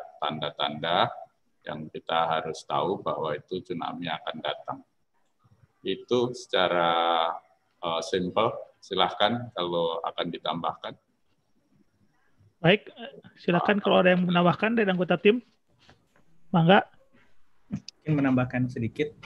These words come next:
Speaker 2: Silahkan, Pak An.
Speaker 3: Ilik. Eh, sebenarnya mungkin, eh, kami mena-, menambah dari pengalaman kita, eh, karakteristik mulai dari dua ribu empat,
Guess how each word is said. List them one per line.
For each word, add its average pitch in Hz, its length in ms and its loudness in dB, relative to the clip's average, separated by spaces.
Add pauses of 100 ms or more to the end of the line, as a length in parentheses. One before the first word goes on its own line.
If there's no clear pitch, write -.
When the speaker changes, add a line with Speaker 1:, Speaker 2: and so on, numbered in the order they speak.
(120)
Speaker 2:
Silahkan, 196 380 4
Pak - 320 2
An. 175 140 -4 (400)
Speaker 3:
Ilik. 127 200 -6 (1040)
Eh, 123 460 -2 (2500)
sebenarnya 127 500 -2
mungkin, 165 720 -2
eh, 139 220 -4
kami 139 240 -2
mena-, 135 320 0
menambah 127 800 0
dari 120 240 -2
pengalaman 120 720 0
kita, 123 640 -4
eh, 117 480 -6 (1160)
karakteristik 117 720 -8
mulai 110 240 -2
dari 113 240 -4
dua 117 240 -4
ribu 110 320 -2
empat, 127 580 -2